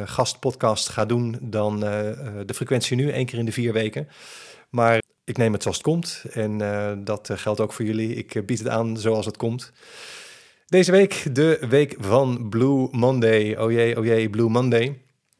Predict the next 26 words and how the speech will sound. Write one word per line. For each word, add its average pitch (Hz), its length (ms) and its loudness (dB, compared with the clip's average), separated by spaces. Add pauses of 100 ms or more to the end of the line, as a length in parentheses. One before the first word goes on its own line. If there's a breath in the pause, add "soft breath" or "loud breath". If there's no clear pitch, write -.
(340)
Ik 113 180 -4
weet 117 160 4
niet, 117 240 0
eh, 107 180 2
hoe 104 200 -2
jij, 110 340 4
eh, 104 60 2
aan 107 100 0
de 110 60 2
andere 107 200 0
kant, 104 260 -2
eh, 107 100 0
daarin 107 380 -2
zit. 113 440 -6
Of 120 200 -6
jij 110 280 2
ook 113 180 -4
die 120 120 -6
derde 110 500 2
maandag 120 640 0
van 117 220 0
januari 117 520 2
ervaart 117 440 0
als 110 180 -2
het 113 300 -2
dieptepunt 113 520 -4